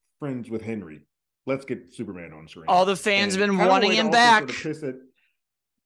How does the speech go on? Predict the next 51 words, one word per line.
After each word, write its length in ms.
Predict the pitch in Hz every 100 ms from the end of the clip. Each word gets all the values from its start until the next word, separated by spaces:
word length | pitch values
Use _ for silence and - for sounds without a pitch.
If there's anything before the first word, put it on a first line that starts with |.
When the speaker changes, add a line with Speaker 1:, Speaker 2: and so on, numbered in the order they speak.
| _ _ _ _ _ _ _ _ -
Speaker 1:
all 220 | 131 139
of 100 | 135
a 60 | 147
sudden, 300 | 160 147 143
it's 100 | -
also 240 | 135 143
a 60 | 135
way 100 | 131
to 60 | 131
sort 160 | 139
of 140 | 135 143
piss 180 | 127
on 140 | 131 123
W 240 | 131 135
B, 200 | 135 160
who's 280 | 117 104 - 110 - -
actively 400 | 113 120 113 101
not 260 | 101 -
been 140 | 117 107
putting 220 | 113 120
something. 320 | 131 123 113
Now 240 | 101 107
everybody's 560 | 113 113 107 104 95 -
clamoring 480 | - 127 127 113 98
for 200 | 104 90
it. 40 |
Like, 160 | 90 87
now 180 | 98 151
you're 160 | 156
kinda 260 | 156 151 107
stuck 280 | - 127 123
in 140 | 98 -
between 240 | - 120
a 40 | 101
rock 180 | 117 107
and 60 | 87
a 20 |
hard 220 | 135 -
place. 260 | 82 67 _ _ _ _
Uh, 460 | 90 87 87 87 90
we 80 | 107
might 140 | 139
s-, 100 | 143 131 -
<laughs> 120 | -
start 460 | - - 165 127 120
doing 160 | 120
the 80 | 117
Superman 440 | 165 135 92 82
movie 200 | 82 82
now. 240 | 80 78 _ _
<laughs> 80 | -